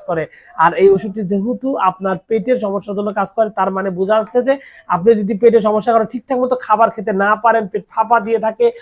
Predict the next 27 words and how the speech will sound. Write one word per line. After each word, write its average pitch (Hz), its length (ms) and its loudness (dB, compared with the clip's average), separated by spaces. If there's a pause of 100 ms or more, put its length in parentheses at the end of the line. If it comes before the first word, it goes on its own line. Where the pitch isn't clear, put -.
(180)
অল্প 214 200 2
একটু 240 220 0
খেলেই 240 260 0
সমস্যা 214 340 -2
হয়ে 220 80 0
যায়, 226 100 0
পেটে 208 240 -2
গ্যাস 220 460 -4
উৎপাদন 226 420 -2
হয়, 254 200 2 (360)
এরকম 294 320 0
সমস্যা 254 340 2
থেকে 254 180 0
স্বাভাবিক 240 560 0
করে 240 220 6
পেটটা 240 460 2
যখন 226 320 0 (380)
পর্যাপ্ত 262 460 2
পরিমাণ 220 380 2
সত্যিকারের 247 580 0
সুস্থতার 262 760 -2
দিকে 202 240 -2
নিয়ে 196 220 0
আসে, 226 280 -2 (300)
তখনই 269 340 4
মূলত 240 400 4
আপনার 247 300 2